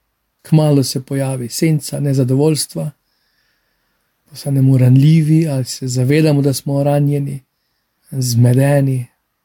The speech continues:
razočarani. Čisto preprosto, kako boš odgovoril na vprašanje, ali si srečen?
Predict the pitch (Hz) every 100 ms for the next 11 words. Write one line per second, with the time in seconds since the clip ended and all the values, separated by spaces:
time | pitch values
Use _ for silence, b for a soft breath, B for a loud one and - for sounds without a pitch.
0 | _ 131 113 113 117 - 151 151 139 131
1 | b b b b _ 254 - 170 156 170
2 | 160 - 123 _ _ _ _ _ _ 131
3 | 165 165 147 127 135 127 139 143 131 147
4 | 123 156 147 143 131 _ _ _ _ _
5 | _ _ 135 131 - 131 - 147 135 -